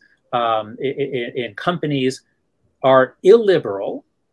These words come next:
This is what cancel culture is. This is what speech policing is.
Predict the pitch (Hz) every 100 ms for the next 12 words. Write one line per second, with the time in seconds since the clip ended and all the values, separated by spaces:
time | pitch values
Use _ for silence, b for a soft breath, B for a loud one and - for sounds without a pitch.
0 | _ - 143 185 156 - - 196 196 -
1 | 123 101 104 95 90 - - _ _ 151
2 | 147 139 139 - - 226 - 151 117 -
3 | 101 92 - -